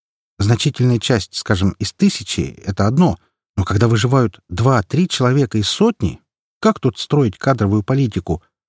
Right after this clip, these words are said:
Бойцы гибнут, а кем их заменять? Позавчера не вышло на связь звено Злобного.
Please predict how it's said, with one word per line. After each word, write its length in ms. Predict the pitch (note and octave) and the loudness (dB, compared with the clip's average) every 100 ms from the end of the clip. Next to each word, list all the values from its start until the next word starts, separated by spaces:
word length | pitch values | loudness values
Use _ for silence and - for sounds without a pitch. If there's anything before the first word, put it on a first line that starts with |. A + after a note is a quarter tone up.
| - | 0
Бойцы 340 | D#3 - - | 0 0 -2
гибнут, 560 | A#2+ F3+ F#3+ A2 - - _ | 0 2 2 2 -2 -14 _
а 100 | D3+ | -2
кем 200 | - F#2+ | 0 0
их 100 | E2 | 0
заменять? 500 | D#2+ E2+ G2+ D#3+ - _ _ _ _ _ _ _ _ _ _ _ _ - | -2 0 2 0 -4 _ _ _ _ _ _ _ _ _ _ _ _ -4
Позавчера 520 | A2 A#2+ - D#3 G3+ | -2 -2 0 2 4
не 180 | D3+ C3+ | 4 4
вышло 320 | F3 - C#3+ | 0 0 0
на 120 | C3 | 0
связь 280 | - D3+ D#3 | 0 0 0
звено 440 | F#2 G2 A#2+ D#3 | 0 2 2 2
Злобного. 600 | B2+ C3 G2 E2+ E2 - | 2 0 0 -2 -6 -8